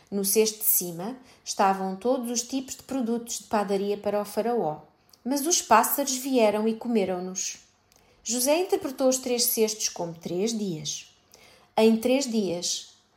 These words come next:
o padeiro morreria. E como era de se esperar, foi exatamente isto que aconteceu. Assim que voltou a trabalhar no palácio,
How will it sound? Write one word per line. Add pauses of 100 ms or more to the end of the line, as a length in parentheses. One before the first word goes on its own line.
(100)
o
padeiro
morreria. (1200)
E
como
era
de
se
esperar, (320)
foi
exatamente
isto
que
aconteceu. (560)
Assim
que
voltou
a
trabalhar
no
palácio,